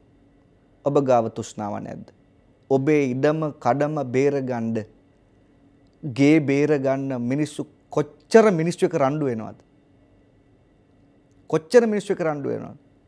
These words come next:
පොලිසිය දුවනවා, සමත මණ්ඩල් ගානේ දුවනවා, නඩු කියනවා. ඉඩමේ අඟලට අඩියට ගහමරා ගන්නවනේ. එහෙම ගහමරා ගන්න ගමන් හාමුදුරුවන්ට චෝදනා කරනවා.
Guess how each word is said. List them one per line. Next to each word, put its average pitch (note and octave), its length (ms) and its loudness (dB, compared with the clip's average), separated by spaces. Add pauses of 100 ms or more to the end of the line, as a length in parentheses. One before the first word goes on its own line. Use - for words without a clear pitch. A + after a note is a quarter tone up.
(440)
පොලිසිය D#3+ 360 2
දුවනවා, D#3+ 460 0
සමත D3 360 -2
මණ්ඩල් D#3 460 0
ගානේ C#3+ 320 0
දුවනවා, D#3+ 460 -2 (560)
නඩු C#3 360 2
කියනවා. D#3 560 -2 (1200)
ඉඩමේ D3 440 -2
අඟලට D3 500 2
අඩියට D#3+ 440 2
ගහමරා F3+ 440 0
ගන්නවනේ. F#3 440 -8 (1160)
එහෙම G#2+ 200 -8
ගහමරා G#2 400 0
ගන්න A2 280 -2
ගමන් C3+ 240 0
හාමුදුරුවන්ට C3 600 0
චෝදනා C#3+ 400 0
කරනවා. D3+ 380 -4